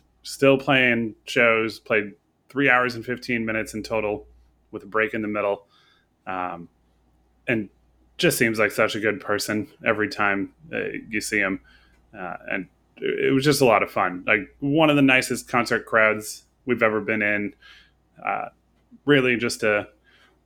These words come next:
a pleasant experience, and, and getting that chance to get up there with the camera, uh, made it even that much better.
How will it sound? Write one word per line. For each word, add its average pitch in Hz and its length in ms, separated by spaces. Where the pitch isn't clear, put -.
a 131 40
pleasant 131 520
experience, 113 760
and, 104 400
and 101 300
getting 117 220
that 104 140
chance 113 260
to - 60
get 107 80
up 107 100
there 104 140
with 95 100
the - 60
camera, 101 440
uh, 90 240
made 98 180
it 90 120
even 90 260
that 87 140
much 92 280
better. 135 320